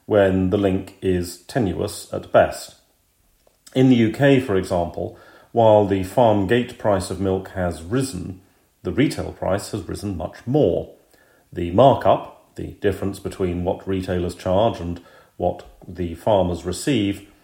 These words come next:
has risen over fifty percent in the last six months.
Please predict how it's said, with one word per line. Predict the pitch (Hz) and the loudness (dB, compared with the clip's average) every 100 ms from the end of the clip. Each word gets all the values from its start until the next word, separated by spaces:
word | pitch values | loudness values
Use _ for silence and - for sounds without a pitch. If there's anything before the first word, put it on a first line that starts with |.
| _ _ | _ _
has | - 120 | -2 0
risen | 110 101 107 104 | 0 0 0 -2
over | 98 95 104 | -2 -2 -2
fifty | - 101 - 95 | -4 -6 -4 -12
percent | 85 87 - 127 82 - - | -10 -10 -4 -4 -6 -10 -10
in | 92 | -6
the | 87 | -4
last | 87 85 - | -4 -4 -8
six | - - - | -14 -16 -6
months. | 107 - - - | -6 -6 -14 -20